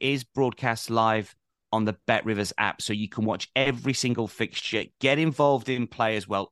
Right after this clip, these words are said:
Always some value to be had. Daniele has five picks for us and the parlay as well that starts in the early kickoffs. Uh, ahead of the picks, though, Daniele, uh, let's just refresh ourselves of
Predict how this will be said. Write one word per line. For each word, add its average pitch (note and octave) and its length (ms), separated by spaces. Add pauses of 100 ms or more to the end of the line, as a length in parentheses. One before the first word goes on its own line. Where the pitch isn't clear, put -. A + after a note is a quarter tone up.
(120)
Always B2+ 460
some G#2+ 200
value G2+ 500 (440)
to - 140
be G2+ 80
had. F2 280
Daniele A#2+ 420
has A#2 280 (260)
five C#3 540
picks - 400 (100)
for F#2+ 300
us G#2+ 180 (180)
and C#3+ 320 (340)
the D#3+ 80
parlay A2 580 (340)
as G2 220
well F#2+ 140
that D#2 100
starts F#2+ 340
in G2 120
the G2+ 80
early F2+ 140
kickoffs. - 520 (240)
Uh, G#2 160
ahead C3 160
of E3+ 80
the A#2+ 60
picks, A#2 200
though, A2 120
Daniele, G2+ 480
uh, G2+ 240
let's A2 180
just - 220
refresh - 480
ourselves G2+ 640
of F#2+ 120